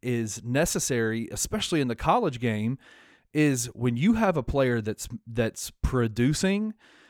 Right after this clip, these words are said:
figuring out a way to make sure that that guy is getting the majority of the shots, that every time down the floor he's touching the ball, every time he's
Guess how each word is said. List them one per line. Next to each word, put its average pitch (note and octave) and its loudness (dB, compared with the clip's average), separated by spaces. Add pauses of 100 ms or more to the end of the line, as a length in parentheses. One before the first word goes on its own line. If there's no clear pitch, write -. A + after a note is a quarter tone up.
(540)
figuring F#3 2
out E3+ 4
a D3 4
way C3+ 2
to B2 2
make B2 0
sure B2+ 0
that A2 -4
that B2+ 0
guy B2+ 0
is A2 -2
getting A#2+ 0
the A2+ -2
majority A2 0
of G#2 0
the G#2 -4
shots, F#2+ -4
that - -4
every D3 2
time C#3 -2
down B2+ 2
the A#2 0
floor C3+ 0
he's B2 -4
touching C3 -2
the A2 0
ball, G#2+ 2
every C#3+ 0
time D3 -2
he's D3+ -2